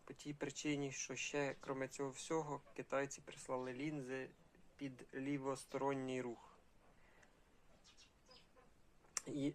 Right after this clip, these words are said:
галочка стоїть, тобто, якщо їдеш по правій стороні, галочка повинна зліва бути нижче, справа вище.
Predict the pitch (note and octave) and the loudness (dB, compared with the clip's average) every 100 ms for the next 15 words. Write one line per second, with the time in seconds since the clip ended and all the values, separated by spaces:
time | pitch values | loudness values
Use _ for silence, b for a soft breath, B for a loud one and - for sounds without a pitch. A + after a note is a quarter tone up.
0 | - - D#3 D#3+ C3+ - - B2 - C3 | 0 6 12 12 10 2 -4 -6 -4 -2
1 | C#3 C#3+ - - - - C3 - - C#3+ | -2 -2 -8 -12 -18 -6 -4 -4 -2 0
2 | B2+ - C#3 C3+ C#3 B2 - B2+ C3+ C3+ | 2 4 4 4 4 4 2 6 8 8
3 | B2+ - C3 C3+ D3 F3+ F3+ - - - | 4 2 4 6 6 4 2 -6 -20 -20
4 | - B2 D#3 D3 - C3+ - B2+ C3+ B2+ | -4 8 8 8 4 0 0 2 2 4
5 | B2+ A#2 C#3 C#3+ C3 A#2+ B2 B2+ C3 B2+ | 4 4 6 8 8 6 2 -2 0 0
6 | C3+ E3 G3 - C#3 - - C3+ C3+ C3 | 4 6 6 2 0 -2 6 8 8 6
7 | B2 A#2+ - - | 4 2 -2 -8